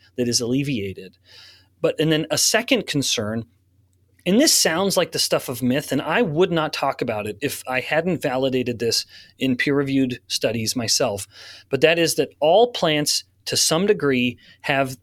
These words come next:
th-, molecules in them called anti-nutrients. These are nutrients, these are molecules that inhibit the digestion of certain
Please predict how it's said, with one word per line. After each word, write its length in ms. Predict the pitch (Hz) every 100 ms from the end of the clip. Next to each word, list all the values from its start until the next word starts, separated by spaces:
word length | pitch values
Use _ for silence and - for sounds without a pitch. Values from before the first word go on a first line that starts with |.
| _
th-, 200 | - 156 - -
molecules 600 | 139 143 175 - 139 123
in 140 | 123
them 140 | 117 120
called 280 | - 120 113 -
anti-nutrients. 1000 | 139 143 147 123 120 - 104 92 - - - - - _
These 240 | 156 180 170
are 400 | 131 143 139 - _
nutrients, 720 | 139 160 - 165 156 147 -
these 180 | - 165
are 80 | 156
molecules 880 | 135 151 202 214 - 123 117 123 - _ _
that 260 | 139 139 - _ -
inhibit 640 | 165 151 - 240 220 220
the 60 | 160
digestion 840 | 143 147 120 156 151 - 131 120
of 220 | 123 127
certain 420 | - - 160 139